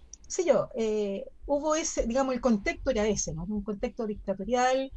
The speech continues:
eh, donde efectivamente hacían lo que querían. Uno podría decir, bueno, una nueva ley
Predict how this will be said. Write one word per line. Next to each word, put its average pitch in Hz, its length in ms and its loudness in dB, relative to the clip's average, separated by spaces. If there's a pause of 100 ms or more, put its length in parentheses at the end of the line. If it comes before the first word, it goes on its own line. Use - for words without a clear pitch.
(320)
eh, 202 280 2
donde 202 280 2
efectivamente 208 680 -2
hacían 196 320 -2
lo 185 100 -2
que 165 120 -10
querían. 202 380 -2
Uno 190 180 -2
podría 190 340 0
decir, 190 220 -6
bueno, 196 220 0
una 180 180 -4
nueva 196 340 4
ley 190 320 0